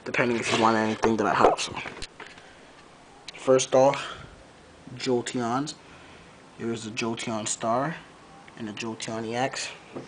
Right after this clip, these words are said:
Tyrantars. Focus. Tyranitar E X. Another one.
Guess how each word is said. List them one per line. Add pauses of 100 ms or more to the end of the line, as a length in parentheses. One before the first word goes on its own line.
(4000)
Tyrantars. (1800)
Focus. (540)
Tyranitar
E
X. (380)
Another
one.